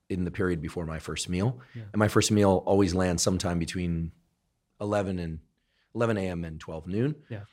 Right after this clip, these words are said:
Speaker 1: There are exceptions.
Speaker 2: Yeah.
Speaker 1: Occasionally, I'll have a breakfast, a proper breakfast, as it's called.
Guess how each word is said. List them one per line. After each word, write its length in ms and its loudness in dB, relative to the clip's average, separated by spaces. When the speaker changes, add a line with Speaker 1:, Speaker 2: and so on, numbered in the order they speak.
Speaker 1:
There 260 2
are 200 4
exceptions. 600 -2
Speaker 2:
Yeah. 120 -8
Speaker 1:
Occasionally, 640 -12
I'll 140 -20
have 200 -16
a 60 -12
breakfast, 500 -10
a 200 -8
proper 280 -4
breakfast, 400 -8
as 120 -4
it's 140 -10
called. 320 4